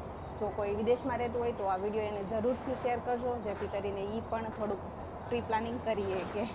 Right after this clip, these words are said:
કે વિદેશમાં પ્લાનિંગની બહુ જરૂર પડે છે.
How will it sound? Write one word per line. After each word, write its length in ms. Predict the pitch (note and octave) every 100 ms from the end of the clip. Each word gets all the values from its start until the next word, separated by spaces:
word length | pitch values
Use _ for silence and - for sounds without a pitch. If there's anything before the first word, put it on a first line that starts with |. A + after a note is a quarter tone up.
| -
કે 160 | - G#3
વિદેશમાં 580 | G3+ G#3+ B3 B3+ A#3+ A3
પ્લાનિંગની 460 | G3 A3+ A#3 A#3
બહુ 260 | G#3 G#3+ A3
જરૂર 280 | G3+ G3 F3+ F3+
પડે 240 | F#3 F#3
છે. 180 | -